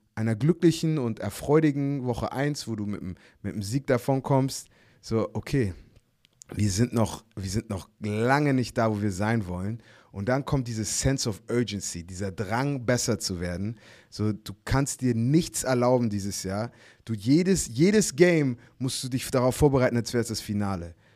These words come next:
Weil das ist das einzige, die einzige Vorbereitung, die du machen kannst, um eine Chance zu haben.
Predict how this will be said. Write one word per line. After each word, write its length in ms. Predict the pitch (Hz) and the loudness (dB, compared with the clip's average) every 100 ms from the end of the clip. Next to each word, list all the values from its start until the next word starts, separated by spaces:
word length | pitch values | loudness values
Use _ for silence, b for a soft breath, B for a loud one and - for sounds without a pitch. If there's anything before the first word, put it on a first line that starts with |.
| _ _ | _ _
Weil 220 | 95 117 | -2 0
das 240 | 110 135 143 | 0 -2 -2
ist 140 | - | -2
das 180 | 139 - - | -2 -2 0
einzige, 720 | 170 202 - 185 170 165 156 | 2 2 -2 2 6 6 4
die 160 | 113 135 | 0 -4
einzige 460 | 156 190 196 170 | 0 0 0 0
Vorbereitung, 680 | 160 - 233 202 135 117 117 | 0 0 2 2 2 0 -2
die 100 | 110 | -2
du 80 | 110 | -2
machen 260 | 110 107 107 | -2 -4 -4
kannst, 400 | 120 131 - - | -2 -2 -6 2
um 200 | 160 185 | 4 6
eine 220 | 151 151 | 4 0
Chance 380 | 135 - 151 156 | 0 -2 -4 -4
zu 140 | - 95 | -4 -4
haben. 240 | 82 - | -4 -12